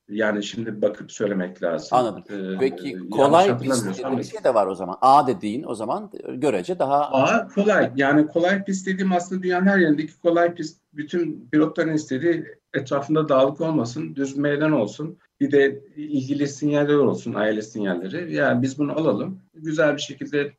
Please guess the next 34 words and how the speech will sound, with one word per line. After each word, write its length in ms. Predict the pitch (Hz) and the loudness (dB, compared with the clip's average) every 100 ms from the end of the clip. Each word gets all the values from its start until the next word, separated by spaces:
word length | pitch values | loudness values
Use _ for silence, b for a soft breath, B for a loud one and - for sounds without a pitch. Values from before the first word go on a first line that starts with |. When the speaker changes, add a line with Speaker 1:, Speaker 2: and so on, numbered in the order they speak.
| _ | _
Speaker 1:
inelim. 460 | 170 165 110 104 - _ _ | -4 -2 -2 -4 -8 _ _
Eğer 200 | 147 147 | 0 2
inemezsek 960 | 151 165 175 151 143 _ 127 123 120 123 | 2 0 0 0 -2 _ -6 -4 -6 -4
de 100 | 170 | -4
pas 220 | - 156 | -2 -4
geçişte 380 | - 120 - 165 | -4 -8 -8 -8
hiçbir 200 | 165 - | -10 -8
şey 140 | - 165 | -4 -2
olmasın. 300 | 151 - 156 | -2 -4 -2
Ama 160 | 160 | 0
öyle 180 | 127 160 | 2 2
meydanlar 480 | 151 139 143 151 156 | 2 2 2 2 2
var 260 | 202 196 | 2 0
ki 100 | 185 | -2
iki 180 | 143 151 | -6 0
dağın 220 | 156 156 | 2 2
arasında, 600 | 156 156 156 151 147 107 110 | 0 -2 -4 -2 -2 -2 0
önünde 340 | 120 151 156 | 0 2 2
dağ 360 | 135 131 113 104 | 2 4 4 2
var. 100 | - - _ _ | 0 -6 _ _
Speaker 2:
Hı 60 | 90 | -16
hı. 180 | 85 90 _ - | -16 -18 _ -2
Speaker 1:
Yani 340 | 107 101 95 - _ - | 0 2 -2 -6 _ -4
tamamen 420 | 135 151 135 139 | 2 2 4 2
bir 80 | 151 | 0
çukurun 360 | - - 156 147 | -6 -2 2 2
içerisinde. 640 | 123 92 87 - 82 - - _ | 0 -4 -4 -6 -14 -16 -20 _
E, 160 | 90 92 | -8 -2
dolayısıyla 520 | 107 127 127 143 - 113 | -2 -2 -2 0 0 0
yaklaşma 600 | 113 104 123 123 147 131 | -2 0 -2 -2 -2 2
bazen 340 | 123 143 139 | 2 2 -2
daha 240 | 131 139 143 | -2 -2 -6
dik 160 | 147 | -4
oluyor. 420 | 120 117 123 131 | -4 -2 -2 -2